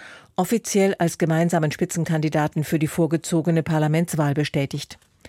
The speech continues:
Das teilten beide Parteien mit. Timmermans wird für die Kandidatur sein Amt in Brüssel aufgeben.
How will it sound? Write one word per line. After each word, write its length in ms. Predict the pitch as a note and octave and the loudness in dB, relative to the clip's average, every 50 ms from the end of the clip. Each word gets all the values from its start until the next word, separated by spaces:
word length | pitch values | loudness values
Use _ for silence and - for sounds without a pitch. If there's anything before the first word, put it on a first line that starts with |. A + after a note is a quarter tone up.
| - - - - - _ | -20 -20 -20 -20 -16 _
Das 140 | - D3+ - | -6 -6 -2
teilten 340 | - E3 D3+ D3+ - E3 C#3+ | 0 0 0 0 0 -2 0
beide 340 | - D3 D3+ D3+ C#3 D3+ D3+ | 2 2 2 2 0 -2 -2
Parteien 560 | - - E3 D3 - E3+ E3 D3+ D3 D3+ D3+ | -2 -4 -4 -2 0 0 0 0 2 2 2
mit. 260 | E3 F3 - - - - _ _ - - - - - - - - _ | 2 2 0 -4 -16 -16 _ _ -20 -20 -20 -20 -20 -20 -20 -14 _
Timmermans 560 | - A3 G3 F#3+ F#3 F#3 F#3 F#3 F#3 F3 - F#3+ | 0 2 4 4 4 6 4 4 2 2 2 2
wird 240 | F#3 F3+ F3+ - | 2 2 2 0
für 240 | - - G3 F#3 F3 | -4 0 2 2 4
die 120 | E3+ F3+ - | 2 0 0
Kandidatur 720 | - F3+ F3+ E3+ F3+ E3+ E3 D#3 - - F#3+ F#3+ F#3+ F#3 | 0 0 2 2 2 2 2 0 0 0 2 2 2 4
sein 300 | F3 F3+ F3 F3 E3+ - | 2 2 2 2 2 0
Amt 240 | E3 E3 E3 - | 0 0 0 0
in 100 | E3 D#3+ | 0 0
Brüssel 400 | D3+ - D3+ E3+ E3 - F#3+ F#3+ - | 0 2 0 0 2 2 0 0 2
aufgeben. 560 | - D#3+ D#3 - - - C#3+ C3+ C3 B2 - | 0 -2 -2 -2 -2 -2 -2 0 -2 -4 -6